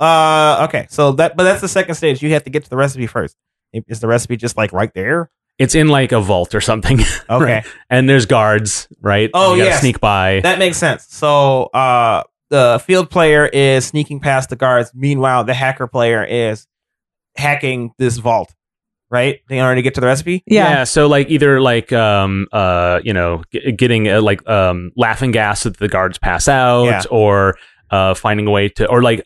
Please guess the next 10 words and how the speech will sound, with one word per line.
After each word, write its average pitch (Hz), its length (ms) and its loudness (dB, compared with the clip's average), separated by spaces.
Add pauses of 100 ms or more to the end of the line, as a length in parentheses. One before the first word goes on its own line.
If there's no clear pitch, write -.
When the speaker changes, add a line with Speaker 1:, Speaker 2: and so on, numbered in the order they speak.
Speaker 2:
uh, 123 220 2
having 123 380 -2
the 110 240 0
vault 113 460 -2
door 104 480 2
pop 107 300 -2
open 117 420 0
and, 98 300 -2
and, 107 120 -6
like, 98 200 -2